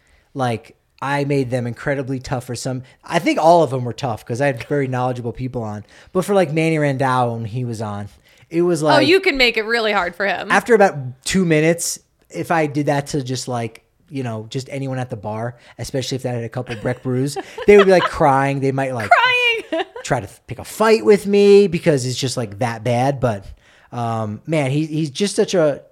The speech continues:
Speaker 1: it's just a great story in general. Uh, really lucky to be a part of it. We, I really didn't think it was gonna happen because,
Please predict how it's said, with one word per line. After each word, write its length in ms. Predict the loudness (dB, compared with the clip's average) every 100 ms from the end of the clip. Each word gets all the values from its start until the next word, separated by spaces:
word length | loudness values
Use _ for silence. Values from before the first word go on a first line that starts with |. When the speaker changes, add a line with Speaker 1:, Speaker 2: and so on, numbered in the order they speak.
| _ -16
Speaker 1:
it's 180 | -10 -6
just 200 | -4 -2
a 120 | -4
great 440 | -4 -4 -4 -6
story 600 | -10 -6 -4 -4 -6 -8 _ _ _ _ -4
in 180 | -2 0
general. 640 | 0 0 -2 -2 -4 -8 -10
Uh, 440 | -8 -6 -6 -6 -4
really 340 | 2 4 4
lucky 240 | 2 0
to 40 | -4
be 100 | -4
a 40 |
part 260 | -4 -6 -4
of 40 |
it. 80 | -2
We, 120 | 0
I 240 | 2 4 4 4
really 200 | 4 4
didn't 140 | 2
think 120 | -4
it 40 | -4
was 120 | -4
gonna 160 | -4 -2
happen 360 | -4 -4 -8
because, 440 | -6 -4 -4 -6